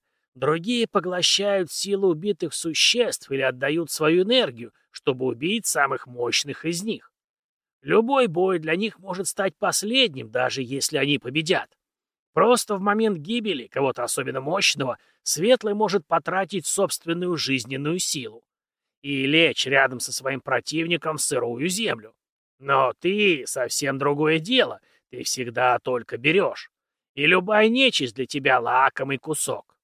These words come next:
Ресурс, если тебе так понятнее. С каждым убитым упырём, вурдалаком или перевёртышем ты будешь получать молодость, здоровье и увеличение своих возможностей.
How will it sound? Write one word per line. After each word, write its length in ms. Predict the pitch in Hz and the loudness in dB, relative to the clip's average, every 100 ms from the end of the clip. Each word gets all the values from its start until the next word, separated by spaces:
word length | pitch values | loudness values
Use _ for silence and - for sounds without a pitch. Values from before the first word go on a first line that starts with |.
| _ | _
Ресурс, 760 | - 151 254 - 277 269 208 - | -6 -2 0 0 -2 0 -2 -2
если 240 | 131 - | -6 -6
тебе 180 | 123 131 | -6 -6
так 180 | 120 - | -4 0
понятнее. 540 | 139 175 151 - 120 _ _ _ _ _ | 2 2 2 -4 -18 _ _ _ _ _
С 140 | - - | -12 -4
каждым 520 | - 131 131 117 131 | 2 4 4 0 -6
убитым 420 | 123 139 139 131 | -4 -4 -4 -6
упырём, 540 | 127 127 127 156 147 | -6 -2 2 2 2
вурдалаком 720 | 131 135 127 123 139 147 143 139 | 0 -2 0 2 4 2 2 0
или 120 | 127 | -2
перевёртышем 840 | 117 117 113 147 160 151 131 131 117 _ _ | -4 -8 -2 2 2 2 -4 -4 -10 _ _
ты 160 | - 220 | 0 0
будешь 380 | 220 233 220 - | 2 -2 -2 -2
получать 560 | 175 185 - 196 185 | -2 0 0 0 0
молодость, 640 | 156 175 240 220 139 110 - | -2 2 4 4 0 -4 -8
здоровье 680 | 117 123 139 185 196 202 | 0 0 4 2 2 0
и 200 | 180 165 | -4 -4
увеличение 840 | 143 131 131 120 - 131 147 147 143 | -4 -4 -8 -4 -2 2 2 2 -2
своих 360 | - 135 127 | -4 -4 -4
возможностей. 960 | 139 135 127 156 180 123 95 - 113 113 | 2 2 2 4 4 4 -4 -10 -10 -20